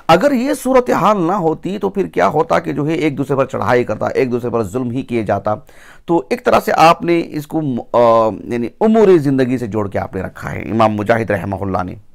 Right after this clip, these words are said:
ये तो चार कौल थे जिसे इमाम इब्न जरीर तबरी रहमहुल्लाह ने जिक्र किया है, ठीक है। अ, जहाँ तक मसला इन चारों अक़वाल में से राजिह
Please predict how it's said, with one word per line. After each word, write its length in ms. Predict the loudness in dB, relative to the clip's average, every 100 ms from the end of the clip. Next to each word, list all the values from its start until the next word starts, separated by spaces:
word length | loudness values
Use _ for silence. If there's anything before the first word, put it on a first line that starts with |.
| -20 -20 -20 _ -20 -20 -20 -20 -20 -20 -20 -20 -20 -20 -10 0
ये 120 | 2
तो 100 | 2
चार 300 | 4 6 6
कौल 240 | 6 4
थे 140 | 4 2
जिसे 240 | 2 2
इमाम 260 | 4 2 2
इब्न 160 | 0
जरीर 240 | 2 2 2
तबरी 260 | 2 2
रहमहुल्लाह 460 | 0 0 -2 0 0
ने 80 | -2
जिक्र 260 | -2 -6
किया 200 | -8 -10
है, 160 | -10 -8
ठीक 180 | -6 -4
है। 260 | -4 -6 -18 -20 -20 -20 -20 -8
अ, 140 | -2 2 4 4 2 0 -4
जहाँ 300 | -4 0 2
तक 120 | 2
मसला 400 | 0 -4 0 2 2
इन 300 | 0 0 -2
चारों 340 | 0 2 4 2
अक़वाल 320 | 0 2 2
में 120 | 0
से 260 | -2 -2 -2
राजिह 500 | -2 0 0 0 -6